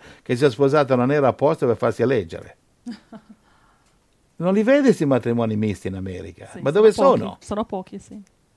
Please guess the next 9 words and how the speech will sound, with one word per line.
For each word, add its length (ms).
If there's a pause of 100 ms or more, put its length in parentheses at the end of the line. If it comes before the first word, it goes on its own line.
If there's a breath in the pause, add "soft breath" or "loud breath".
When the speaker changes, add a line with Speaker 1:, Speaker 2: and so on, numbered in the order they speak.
(100)
Speaker 1:
Ma, 200
eh, 160
pochissimi, 840 (480)
pochissimi. 960 (2750 soft breath)
Ah, 720
Signore 440
Gesù, 260
aiutaci. 560 (580)
Ora, 320